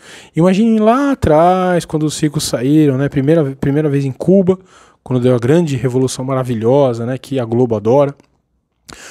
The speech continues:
Quando deu problema na Venezuela, os ricos foram embora e agora na Argentina. Esperamos realmente que isso não ocorra no Brasil e realmente também, né, rezamos para que, assim como falamos no vídeo da manhã, não precisemos aí de cinquenta por cento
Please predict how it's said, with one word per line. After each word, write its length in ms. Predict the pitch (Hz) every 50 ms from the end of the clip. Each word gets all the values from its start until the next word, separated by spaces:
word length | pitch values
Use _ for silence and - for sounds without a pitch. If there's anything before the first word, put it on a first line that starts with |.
| - - - _ -
Quando 180 | - 214 214 196
deu 120 | 185 170
problema 240 | - 170 151 151 151
na 80 | 147
Venezuela, 680 | 139 139 135 127 120 123 131 139 151 151 151 156 147 - -
os 180 | 123 120 -
ricos 500 | - 127 - - 131 117 - - - - _ _ _
foram 260 | - - 139 135 151
embora 420 | 175 180 175 175 175 180 180 185
e 80 | - 139
agora 280 | 151 139 139 135 135 135
na 80 | 131
Argentina. 540 | 131 131 139 135 - - - - - 120 - _ _ _ _ - - _ _
Esperamos 720 | - - - - - 196 180 170 175 190 196 202 202 185 -
realmente 600 | 196 196 175 156 151 156 170 165 - - - - _
que 400 | - - 160 151 165 175 170 - _ _ _ -
isso 240 | 135 123 - 147
não 100 | 135 135
ocorra 280 | 131 - - 127 117 131
no 80 | 135 139
Brasil 540 | 160 165 156 131 131 151 170 180 185 180 _ _ -
e 360 | 175 190 214 247 254 - _ _
realmente 520 | - - - 135 143 143 139 143 143 - -
também, 280 | 131 127 131 143 151
né, 100 | 143 143
rezamos 460 | 135 131 135 123 120 131 147 151 -
para 220 | - - 143 143 139
que, 300 | - - - 147 165 - - - - - - - -
assim 320 | - - - - 160 160
como 200 | 147 156 147 147
falamos 320 | - - 139 135 135 127 120
no 80 | 135
vídeo 220 | 123 127 127 123 123
da 100 | 135 143
manhã, 320 | 160 165 143 139 156 170 - - - - - - - -
não 220 | - 131 139 151 151
precisemos 580 | 151 156 - - 147 131 135 135 135 131 123
aí 120 | 127 131 135
de 100 | 143 139
cinquenta 680 | - - - 139 131 - _ - 160 180 190 - 180
por 140 | 160 175 160
cento 520 | - - - 143 151 160 156 - 170 160